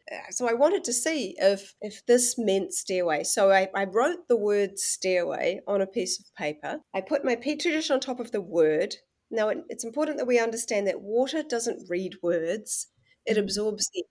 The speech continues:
Speaker 1: energy of words and crystallizes into the form or shape of the energy of that word. So a quick example of that was, would be if I was to say, "Here are my glasses,"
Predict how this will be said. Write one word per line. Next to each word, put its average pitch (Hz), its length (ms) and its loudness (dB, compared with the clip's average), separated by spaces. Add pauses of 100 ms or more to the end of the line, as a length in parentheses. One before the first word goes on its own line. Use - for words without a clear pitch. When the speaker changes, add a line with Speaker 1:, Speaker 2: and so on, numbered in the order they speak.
(120)
Speaker 1:
energy 285 420 2
of 220 180 -2
words 175 720 4 (260)
and 214 220 0
crystallizes 269 1040 0 (120)
into 240 760 2
the 196 80 -4 (240)
form 202 480 2
or 175 180 -6
shape 240 640 2 (140)
of 185 180 -8
the 185 140 -12 (120)
energy 247 760 4 (100)
of 170 160 -2
that 160 220 0
word. 151 320 -8 (240)
So 240 180 4
a 208 40 -2
quick 262 220 -2
example 233 460 4
of 233 120 0
that 180 260 4
was, 190 320 -4
would 196 180 -4
be 202 160 2
if 202 160 -2
I 269 160 2
was 262 200 0
to 240 120 -6
say, 202 460 0 (160)
"Here 208 220 0
are 196 40 2
my 175 160 0
glasses," 160 840 -2